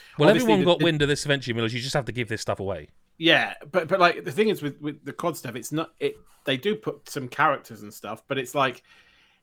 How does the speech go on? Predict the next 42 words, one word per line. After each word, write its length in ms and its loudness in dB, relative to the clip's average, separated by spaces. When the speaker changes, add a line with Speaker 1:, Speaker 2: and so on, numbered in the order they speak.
Speaker 2:
it's 160 -12
just 240 -8
an 100 2
operator 480 0
that's 160 -10
the 160 -14
Speaker 1:
Yeah. 60 2
Speaker 2:
same. 260 4
It's 160 -8
just 180 -6
a 40 -10
skin, 480 2
essentially. 480 -6
Speaker 1:
Yeah, 180 2
Speaker 2:
What 220 -6
Speaker 1:
no, 60 4
Speaker 2:
you're 80 4
talking 100 4
Speaker 1:
these 60 2
Speaker 2:
about 160 6
Speaker 1:
aren't. 100 2
Speaker 2:
is 100 2
diff-, 140 -18
literally 560 0
different 640 -2
Speaker 1:
Mm-hmm. 240 -6
Speaker 2:
play 240 2
styles 400 -6
and 80 -4
everything 340 -8
else, 380 -4
which 340 -12
i-, 40 -4
i-, 120 -8
is, 480 -8
is 220 -10
different. 560 -4
So 240 -6
I 60 -2
think 260 -6
that 200 -6
does, 280 -6